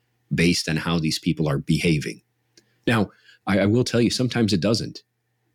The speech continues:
So I work with some companies and they look, "Well, let's take a look at people that are using our mobile app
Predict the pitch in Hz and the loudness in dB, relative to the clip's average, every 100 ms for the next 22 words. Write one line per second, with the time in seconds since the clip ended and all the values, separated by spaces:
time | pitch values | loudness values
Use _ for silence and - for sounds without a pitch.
0 | _ _ - 85 90 98 101 95 98 98 | _ _ 0 2 4 2 0 0 0 0
1 | 90 90 90 95 85 76 - _ - 101 | 0 2 2 2 0 -2 -6 _ 0 2
2 | 139 143 214 - - 143 113 110 - 98 | 4 4 2 -2 -4 0 2 0 0 0
3 | 98 87 85 76 82 76 85 90 95 80 | 2 0 0 0 -2 0 2 2 2 2
4 | 76 92 85 73 73 71 | 2 2 2 2 0 -2